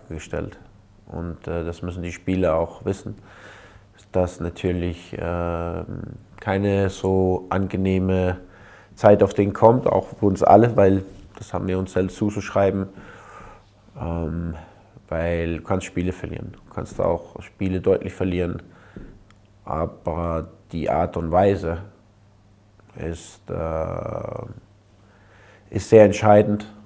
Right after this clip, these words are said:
und gestern war die Art und Weise, erste Halbzeit, weit, weit weg von, von in Ordnung zu sein.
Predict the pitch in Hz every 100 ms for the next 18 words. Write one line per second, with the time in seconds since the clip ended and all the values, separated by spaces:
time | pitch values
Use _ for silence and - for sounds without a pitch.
0 | - 92 92 90 - 95 - 98 92 92
1 | 92 92 90 87 87 92 90 87 87 85
2 | 87 85 87 - _ - _ - - -
3 | - 90 - 90 82 - 85 87 - -
4 | - _ _ - - - _ _ _ _
5 | 80 85 117 117 107 107 90 98 98 -
6 | - - 95 95 92 92 90 - - 90
7 | 90 85 82 - - - 82 87 87 85
8 | 82 92